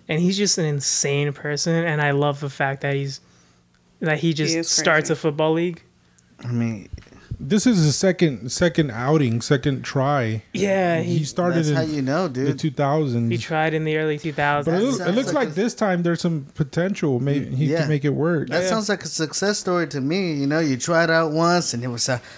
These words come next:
Speaker 3: spectacular failure. But then again, the time has changed. I'm a new man now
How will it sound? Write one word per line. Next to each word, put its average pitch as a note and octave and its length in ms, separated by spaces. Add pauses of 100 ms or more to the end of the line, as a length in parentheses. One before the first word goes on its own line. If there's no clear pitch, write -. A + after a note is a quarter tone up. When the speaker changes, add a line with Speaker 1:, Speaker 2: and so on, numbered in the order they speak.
(100)
Speaker 3:
spectacular E3+ 1000
failure. A2+ 600 (600)
But B2 180
then D3 160
again, C#3 540 (240)
the - 180
time C3+ 420
has B2+ 280
changed. C#3+ 680 (760)
I'm C#3 180
a C#3+ 40
new F3 260
man A#2 320
now C3 420